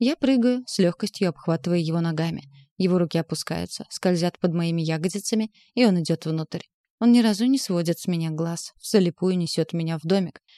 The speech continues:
через несколько комнат и через дверь, но даже не пытается заглянуть в спальню. Он быстро поворачивается, оставляя дверь широко открытой, и прижимает меня спиной к стене. Его бёдра обхватывают меня, так что его руки остаются свободны,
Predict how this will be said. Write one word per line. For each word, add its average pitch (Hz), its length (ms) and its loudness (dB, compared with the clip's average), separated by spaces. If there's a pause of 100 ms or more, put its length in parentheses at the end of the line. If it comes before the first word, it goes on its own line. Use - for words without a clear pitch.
(120)
через 185 200 2
несколько 175 440 -2
комнат 180 420 -4
и 208 60 -6
через 165 240 -4
дверь, 156 340 -6
но 233 140 2
даже 170 240 0
не 165 100 -4
пытается - 460 -4
заглянуть 160 420 -4
в - 80 -14
спальню. 165 440 -8 (340)
Он 196 140 2
быстро 170 280 -2
поворачивается, 170 800 -4
оставляя 165 440 -2
дверь 160 220 -2
широко 170 380 -4
открытой, 202 580 -2 (220)
и - 120 -8
прижимает 170 580 -2
меня 220 240 2
спиной 160 340 -4
к - 60 -14
стене. - 380 -8 (340)
Его 175 240 0
бёдра 165 380 0
обхватывают 165 640 -6
меня, 170 320 -6 (100)
так 165 180 -4
что - 160 0
его 165 180 0
руки 165 240 -4
остаются 165 520 -4
свободны, 180 540 -2